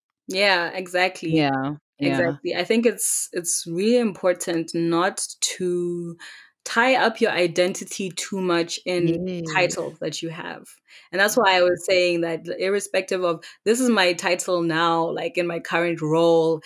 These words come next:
Speaker 1: And for a long time, I was a co-founder, well, co-lead rather. I think I always be co-founder, but I was a co-lead of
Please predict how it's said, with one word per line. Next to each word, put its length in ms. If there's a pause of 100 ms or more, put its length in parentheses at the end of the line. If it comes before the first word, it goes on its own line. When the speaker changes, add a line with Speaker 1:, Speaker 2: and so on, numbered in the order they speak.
(220)
Speaker 1:
And 180
for 100
a 40
long 240
time, 340
I 80
was 140
a 80
co-founder, 640 (100)
well, 440 (680)
co-lead 680
rather. 320
I 200
think 220
I 40
always 240
be 100
co-founder, 400
but 180 (500)
I 40
was 60
a 60
co-lead 880
of 320